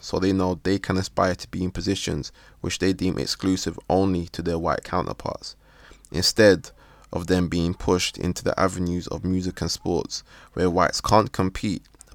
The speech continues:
but still build systems around them to leech off their energy further. I'm sorry to say, but this is a war, and the only way we can safeguard ourselves is by acting and doing what is necessary for our self-preservation.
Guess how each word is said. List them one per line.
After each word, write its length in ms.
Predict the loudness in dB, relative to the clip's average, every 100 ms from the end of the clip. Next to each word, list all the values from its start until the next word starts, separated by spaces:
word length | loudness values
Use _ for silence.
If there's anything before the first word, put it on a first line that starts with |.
| -6
but 200 | -4 -4
still 320 | 0 2 2
build 320 | 2 2 2
systems 480 | -2 -4 -4 -6 -4
around 360 | -2 -2 -2
them 200 | -2 -6
to 140 | -8 -8
leech 240 | -6 -6
off 160 | -8 -6
their 180 | -4 -2
energy 320 | -4 -6 -8
further. 460 | -2 -2 -2 -6 -10 _ -20 -20 -20 -20 -20 -6
I'm 120 | 0
sorry 260 | 6 8 6
to 100 | 2
say, 440 | 4 4 4 -2 -16 -20 -20 -20 -6
but 140 | -2
this 220 | 0 0 0
is 60 |
a 80 | 0
war, 440 | 0 0 0 -4 -10 -20 -20 -8
and 160 | -4 -2
the 60 |
only 240 | 2 4 4
way 100 | 2
we 140 | 2
can 160 | -2 -2
safeguard 720 | 0 -2 0 0 2 0 -6 _ -20 -20 -20 _ _ _ _ -14 -4
ourselves 640 | -2 2 2 4 2 -2 -12 -20 _ -10
is 140 | -6
by 160 | 0 0
acting 380 | 0 -4 -4 -4 -2
and 180 | -2
doing 320 | 0 2 2 -2
what 120 | -4
is 100 | -2
necessary 480 | -2 -2 -4 -4 -6
for 280 | -6 -4
our 80 | -4
self-preservation. 1040 | -2 -4 -4 -6 -6 -6 -6 -6 -6 -8